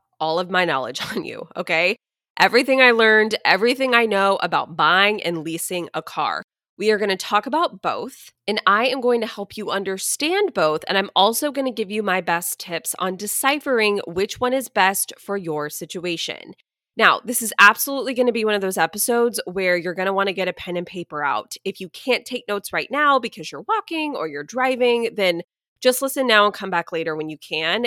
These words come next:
and re-listen and take notes. Heads up though, if you are hoping that by the end of this episode, I'm gonna be telling you which one is better, buying or leasing, that I'm gonna be endorsing one and renouncing the other, you're gonna be disappointed. That's not what this episode is gonna be.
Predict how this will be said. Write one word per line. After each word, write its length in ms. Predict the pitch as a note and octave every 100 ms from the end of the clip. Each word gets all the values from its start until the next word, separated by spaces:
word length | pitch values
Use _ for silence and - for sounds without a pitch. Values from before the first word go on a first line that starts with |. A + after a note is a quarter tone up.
| -
and 180 | E3+ D#3
re-listen 640 | E3 F3 F#3+ F3 - F3+ -
and 120 | D#3
take 240 | - C#3 -
notes. 400 | - - - - _ _ _
Heads 220 | B3 B3
up 180 | A#3+ -
though, 240 | D3+ - _ _ _ -
if 240 | A#3+ C#4
you 140 | D#4+ F4+
are 160 | E4+
hoping 640 | D4+ E4 D#4+ D3+ - - A3 _
that 200 | G#3+ -
by 140 | G3
the 220 | G3+ G3+ -
end 180 | G#3
of 120 | G#3+ F#3+
this 160 | G3
episode, 560 | F#3 B3 B3 C4 C4 C#4 -
I'm 200 | F3 G#3+
gonna 160 | G#3+
be 120 | G3
telling 420 | G3+ - F#3 G3 G#3+
you 160 | A#3+
which 320 | G#3 F3+ F#3+
one 160 | G3 G3+
is 160 | F#3+ F3
better, 640 | D#3+ D#3 G#3+ A#3+ C4+ C4 -
buying 340 | F3 F3+ A3
or 160 | G3+ E3+
leasing, 600 | F3+ A3 C4+ C4+ D#4 E4+ _
that 200 | - G3 -
I'm 100 | G#3+
gonna 140 | G#3+
be 180 | G3+ G3
endorsing 600 | F#3+ F3+ D#3+ F#3+ B3 A#3+
one 280 | A#3+ B3+ B3+
and 220 | - F#3
renouncing 480 | F3+ D#3 F3 - G3+
the 140 | F#3 -
other, 400 | F3 A#3+ D4 D#4+ _ _ _
you're 120 | G#3
gonna 240 | G#3 A#3+ B3
be 100 | B3
disappointed. 680 | A3+ A#3 - G3+ D3+ - -
That's 240 | F#3 -
not 160 | G#3 G3+
what 140 | A#3+
this 120 | A#3+ -
episode 480 | G#3 G3+ - G3 -
is 160 | F3+
gonna 220 | - F3
be. 300 | F3+ G#3+ D#3